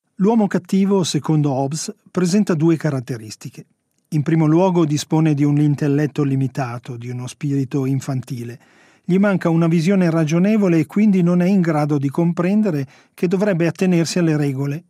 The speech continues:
nel suo stesso interesse. Però non soltanto si comporta come un bambino sciocco, bensì dispone anche di grande forza fisica,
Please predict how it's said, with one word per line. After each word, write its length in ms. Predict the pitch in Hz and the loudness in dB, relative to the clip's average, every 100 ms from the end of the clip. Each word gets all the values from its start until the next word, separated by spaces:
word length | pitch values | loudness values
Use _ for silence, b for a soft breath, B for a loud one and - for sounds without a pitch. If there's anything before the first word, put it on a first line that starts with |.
| - | -4
nel 180 | 165 | -2
suo 180 | 160 185 | 0 -2
stesso 300 | 165 156 - | -2 -2 -2
interesse. 640 | 143 143 131 107 - 151 _ _ _ b b b b b | -2 -2 -8 -10 -16 -18 _ _ _ b b b b b
Però 240 | - 180 175 | -4 0 2
non 240 | 175 196 | 4 2
soltanto 720 | - 185 151 - 196 180 156 143 | 2 0 0 0 0 0 0 -2
si 140 | 156 | -2
comporta 500 | 135 143 151 151 147 | -2 -2 0 -2 -2
come 240 | 135 147 | -2 0
un 120 | 147 139 | 0 0
bambino 420 | 143 139 143 139 | -2 -2 -2 -2
sciocco, 500 | - 127 123 - 135 b b b b | -4 -10 -12 -14 -16 b b b b
bensì 380 | 190 220 - 185 | 0 2 2 0
dispone 500 | 170 - 220 226 190 | 0 0 0 2 2
anche 240 | 214 208 | 0 0
di 120 | 175 | 0
grande 340 | 160 180 190 180 | 0 0 0 0
forza 340 | 185 175 196 | -2 -2 -6
fisica, 560 | - 143 131 127 139 | -2 -4 -4 -8 -10